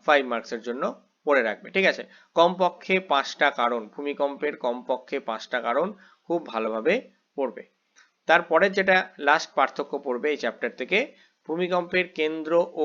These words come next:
উপকেন্দ্রের মধ্যে পার্থক্যগুলি লেখো। এখানেও তোমরা তিন মার্কসের জন্য মোট চারটে পার্থক্য ভালোভাবে পড়বে। তাহলে দেখো, এই থার্ড চ্যাপ্টার থেকে কিন্তু আমি মোট তিনটে পার্থক্য দিয়েছি, তিনটের মধ্যে কিন্তু তিনটে পার্থক্যই আসবে, ঠিক আছে?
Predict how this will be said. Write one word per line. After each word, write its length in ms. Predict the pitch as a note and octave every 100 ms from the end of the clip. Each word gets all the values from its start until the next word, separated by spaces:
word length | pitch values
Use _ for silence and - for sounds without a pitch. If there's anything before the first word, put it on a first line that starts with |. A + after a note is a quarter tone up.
| D3+
উপকেন্দ্রের 680 | C#3+ D3 C#3+ C#3+ C#3+ C#3+ C#3
মধ্যে 320 | C3 B2 C#3
পার্থক্যগুলি 760 | C3 A#2+ G#2+ - - B2 A#2+ C#3
লেখো। 300 | D#3+ A2+ - - _ _ -
এখানেও 340 | C#3+ F3 F#3
তোমরা 300 | F3+ D#3 E3
তিন 220 | E3+ D3
মার্কসের 400 | C3+ C3 B2+ C3
জন্য 240 | A#2 B2+ D3 A3 - _ _
মোট 160 | D3 F3+ F3+
চারটে 360 | C3 A#2 - C#3
পার্থক্য 480 | B2 A2 B2+ - F#3 B3+ - _
ভালোভাবে 460 | A#2+ A2+ A2+ A2+ D#3
পড়বে। 300 | D#3 A2 - - _ - -
তাহলে 200 | - E3+
দেখো, 180 | F#3 F#3
এই 100 | G3 F#3+
থার্ড 260 | - D#3 E3
চ্যাপ্টার 320 | - E3+ F3 E3+
থেকে 180 | F3 F3
কিন্তু 220 | F3 E3+
আমি 180 | E3 F3 F3
মোট 260 | D3+ D#3+ E3 -
তিনটে 320 | D#3+ E3 E3+
পার্থক্য 440 | E3 D3+ - D#3 E3
দিয়েছি, 380 | D3+ D3+ C#3+ F3 A3+ - - _ -
তিনটের 440 | E3+ F3+ F3+ G3
মধ্যে 280 | F#3 F3+ E3+
কিন্তু 360 | F3+ F3+ E3+ F#3+ G#3+ G#3+ _ _ - _ -
তিনটে 400 | G3 G3+ G3+ A3
পার্থক্যই 640 | A3 G3 G3 G3 - G3 D#3+
আসবে, 300 | B2+ - - _
ঠিক 160 | - F#3
আছে? 180 | F3+